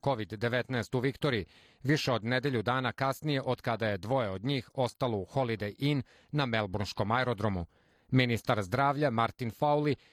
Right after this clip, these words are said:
kaže da je čitava porodica počela izolaciju u kući sedmog februara nakon što je otkriveno da je osoblje hotela zaraženo covid devetnaest. On kaže,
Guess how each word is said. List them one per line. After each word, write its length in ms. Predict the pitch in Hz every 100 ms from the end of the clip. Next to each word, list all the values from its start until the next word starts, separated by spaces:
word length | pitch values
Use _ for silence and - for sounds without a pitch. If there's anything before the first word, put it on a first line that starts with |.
| _
kaže 340 | - 156 135 151
da 100 | 123
je 80 | 95
čitava 420 | 143 - 110 113
porodica 540 | 131 131 135 139 131
počela 400 | - 131 131 110
izolaciju 640 | 104 110 120 127 - 135
u 80 | 98
kući 400 | - 139 - 107 _
sedmog 520 | - 147 117 95 90
februara 500 | - 135 139 139 127 - _ -
nakon 320 | 143 135 143
što 140 | -
je 60 | 113
otkriveno 500 | 95 127 135 143 131
da 100 | 101
je 80 | 107
osoblje 480 | 131 127 - 113 107
hotela 480 | 113 113 110 101 107
zaraženo 640 | 113 113 110 110 110 110 _ -
covid 320 | 113 95 -
devetnaest. 720 | 104 123 135 - 123 90 - - - - -
On 220 | 135 113
kaže, 400 | 151 147 117